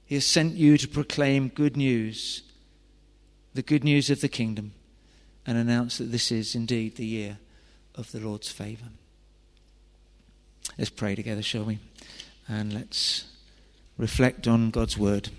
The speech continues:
to our hearts today. We're gonna sing our final song in a few moments, but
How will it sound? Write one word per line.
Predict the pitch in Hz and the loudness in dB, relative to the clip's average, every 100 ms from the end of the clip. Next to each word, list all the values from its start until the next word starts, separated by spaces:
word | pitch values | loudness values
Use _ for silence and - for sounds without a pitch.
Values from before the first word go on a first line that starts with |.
| - - - | -10 -10 -12
to | - | -6
our | 104 | -6
hearts | 98 101 - - - - | -6 -8 -8 -10 -10 -12
today. | 101 95 104 107 _ _ _ _ _ _ _ _ - _ - - - - - | -10 -10 -12 -16 _ _ _ _ _ _ _ _ -20 _ -20 -20 -20 -18 -2
We're | 131 | 4
gonna | 117 | 6
sing | 113 123 113 | 8 8 6
our | 107 | 4
final | - 117 113 | 4 4 4
song | 110 123 113 | 4 2 4
in | 110 | 2
a | |
few | 117 117 | 0 0
moments, | 107 98 98 107 | 0 -2 -2 -6
but | - 120 - | -8 -12 -14